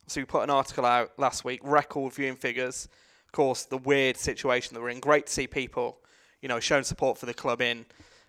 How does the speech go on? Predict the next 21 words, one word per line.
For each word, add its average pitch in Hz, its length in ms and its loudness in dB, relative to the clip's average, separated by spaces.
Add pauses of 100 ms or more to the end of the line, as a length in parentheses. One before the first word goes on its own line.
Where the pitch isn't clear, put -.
(100)
essentially 127 480 -4
the 127 160 -2
only 123 200 -2
way 123 120 0
you 120 140 -8
can 120 240 -2
now 117 160 -6
watch 120 260 0
games. 120 400 -4
And 123 240 -6 (720)
I 170 60 -6
think 202 300 -2
we're 165 180 8
a 143 300 6 (1040)
I 202 40 -10
don't 214 120 -4
know. 226 120 4
I - 80 2
think 220 160 -2
we're 196 80 2
quite 151 400 4